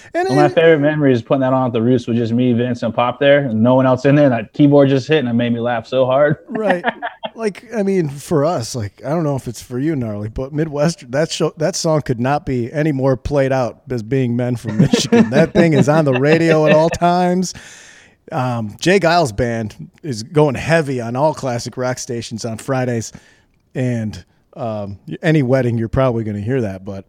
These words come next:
Speaker 1: you know, I can't speak for the rest of the country. It's a good suggestion, Gnarly. I think that definitely has to be on their <laughs> playlist. I like it
Speaker 2: Oh,
Speaker 1: even
Speaker 2: yeah,
Speaker 1: better
Speaker 2: man.
Speaker 1: if they're just, like, sitting around and these bangers just keep coming on. <laughs> Skip.
Speaker 2: Like, who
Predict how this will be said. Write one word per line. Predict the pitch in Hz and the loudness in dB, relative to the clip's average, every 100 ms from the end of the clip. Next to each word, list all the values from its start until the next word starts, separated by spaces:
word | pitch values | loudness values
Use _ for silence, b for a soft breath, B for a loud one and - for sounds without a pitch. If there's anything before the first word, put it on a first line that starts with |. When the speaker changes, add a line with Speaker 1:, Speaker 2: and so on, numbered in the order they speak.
| - | -6
Speaker 1:
you | 135 | -4
know, | |
I | 131 | -2
can't | 170 147 - | -2 -4 -4
speak | - 220 | -6 -6
for | - | -6
the | 113 | -6
rest | 120 131 | -4 -6
of | 117 | -8
the | |
country. | 104 143 233 82 87 | -4 -4 -4 -8 -8
It's | 139 - | -8 -4
a | |
good | 135 196 | 0 0
suggestion, | 160 131 185 - 117 | -2 -4 -4 -4 -6
Gnarly. | 107 104 117 | -6 -4 -6
I | |
think | - 147 - | -4 -6 -4
that | 131 135 | -6 -2
definitely | 147 160 127 120 | -2 -2 -2 -2
has | 120 | -4
to | - | -6
be | 135 | -6
on | 123 107 | -4 -4
their | 101 | -8
<laughs> | 139 | -6
playlist. | 135 135 - 139 - - - - _ B B B B - | -4 -6 -8 -10 -10 -12 -18 -20 _ B B B B 0
I | |
like | 180 247 | 2 4
it | 302 | 4
Speaker 2:
Oh, | |
Speaker 1:
even | 247 | 4
Speaker 2:
yeah, | 151 | 6
Speaker 1:
better | - 214 | 6 4
Speaker 2:
man. | |
Speaker 1:
if | - | 4
they're | 160 | 2
just, | 160 - | 2 -2
like, | 127 - | -2 0
sitting | - 143 165 | 2 0 2
around | 120 123 131 117 | 0 0 0 0
and | 107 | -2
these | 113 113 - | -4 -6 -10
bangers | 127 143 131 127 101 | -2 0 0 -2 -4
just | 107 - | -8 -10
keep | 120 - | -12 -8
coming | 120 113 110 | -6 -6 -8
on. | 104 123 - | -10 -12 -12
<laughs> | - _ _ _ _ _ _ | -16 _ _ _ _ _ _
Skip. | - 415 - | -2 -2 2
Speaker 2:
Like, | 135 113 | 0 6
who | 311 370 | 6 6